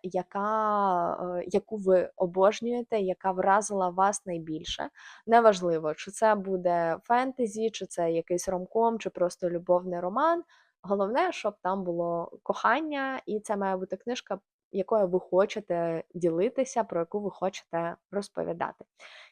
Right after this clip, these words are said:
Я буду чекати на ваші коментарі під цим відео. Е, умови конкурсу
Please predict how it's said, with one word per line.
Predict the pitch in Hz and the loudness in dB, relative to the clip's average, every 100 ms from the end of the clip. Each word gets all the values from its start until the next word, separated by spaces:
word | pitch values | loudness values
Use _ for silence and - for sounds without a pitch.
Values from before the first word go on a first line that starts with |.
| _ | _
Я | 196 240 | 4 6
буду | 269 226 214 | 6 2 0
чекати | 214 202 175 - 165 | -2 2 2 2 -4
на | 170 214 | 2 4
ваші | 277 247 - | 6 4 2
коментарі | - 196 185 185 175 160 - | -6 -4 -2 0 -2 -2 -4
під | 196 202 | -8 -6
цим | 233 240 190 | -4 -4 -4
відео. | 156 156 180 330 _ - - - 190 | -6 -2 -2 -2 _ -20 -20 -6 -4
Е, | 196 190 | -2 -2
умови | 196 208 240 220 | -2 2 4 2
конкурсу | 202 190 180 185 185 180 - 180 175 | -2 -2 -2 -4 -8 -8 -6 -2 -2